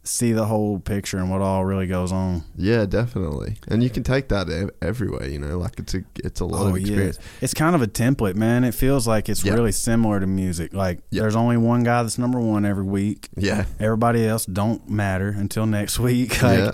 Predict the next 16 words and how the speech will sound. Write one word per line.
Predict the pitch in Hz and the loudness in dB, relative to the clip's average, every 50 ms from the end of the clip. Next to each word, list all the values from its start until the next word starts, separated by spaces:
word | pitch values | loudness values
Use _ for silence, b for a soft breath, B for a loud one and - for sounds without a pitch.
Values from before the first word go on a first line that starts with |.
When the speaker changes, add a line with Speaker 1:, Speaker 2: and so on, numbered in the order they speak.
| - - - | -4 -6 -4
Speaker 2:
yeah. | 92 98 107 117 | -2 0 0 0
Speaker 1:
it's | 123 120 - | 0 -2 -2
pretty, | - - 151 147 147 143 135 - - - - - - - - - - _ - - - | 0 0 2 4 4 2 2 0 -4 -10 -20 -20 -20 -20 -20 -20 -20 _ -20 -20 -14
you | 80 95 107 104 | -6 -4 -2 0
getting | 98 113 127 123 131 | 0 0 2 2 2
your | 131 131 | 2 2
feelings | - - 127 120 117 113 117 107 | 2 0 0 0 2 2 0 0
hurt | 113 107 110 117 110 - | 0 0 0 0 0 -2
a | - 110 | -2 -2
lot. | 104 95 90 85 87 90 92 87 - - - | 0 0 0 0 0 -2 -4 -6 -8 -6 -4
It's | - 85 78 - | -2 0 0 0
Speaker 2:
Yeah. | 104 | 0
Speaker 1:
a | 95 | 2
lot | 95 101 107 | 0 0 0
of | 113 110 | 2 0
no's. | 101 95 90 90 90 90 90 92 95 - - | 0 0 0 0 0 0 -2 -2 -4 -4 -6